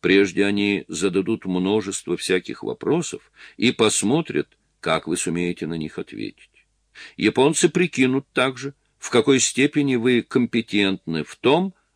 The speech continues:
о чем проповедуете. Затем они постараются сопоставить ваши слова с вашим образом жизни. Если у вас не обнаружится расхождений, тогда,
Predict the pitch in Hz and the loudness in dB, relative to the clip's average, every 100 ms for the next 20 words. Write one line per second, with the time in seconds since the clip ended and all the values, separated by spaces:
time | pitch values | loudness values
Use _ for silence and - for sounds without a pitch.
0 | _ 80 82 - 87 82 - 90 92 120 | _ -6 -4 -2 -2 -2 -4 -4 -2 -4
1 | 147 58 52 - - _ _ _ _ - | -4 -8 -12 -16 -20 _ _ _ _ -20
2 | - 80 113 120 110 110 - 107 101 110 | -10 -2 2 2 2 0 -2 -6 0 0
3 | 104 - 95 - 113 117 - - 67 57 | 0 -2 -4 -4 -4 -6 -8 -6 -4 -4
4 | 67 - 82 - - - 95 135 175 - | -6 -4 -4 -2 -6 -4 -2 -2 -4 -8
5 | _ - 87 101 139 143 80 - 110 87 | _ -6 -4 -4 -4 -4 -4 -4 -6 -8
6 | 65 62 53 - - _ _ - - - | -12 -12 -14 -16 -20 _ _ -20 -20 -6
7 | - 110 - 101 107 107 104 117 107 110 | 0 0 2 2 2 2 0 0 0 0
8 | 139 202 151 95 - 71 78 - 64 52 | -2 -2 -4 -6 -4 -4 -4 -6 -8 -8
9 | 53 50 53 55 - - _ 78 60 - | -12 -12 -14 -18 -20 -20 _ -2 -2 0
10 | 151 127 | 0 0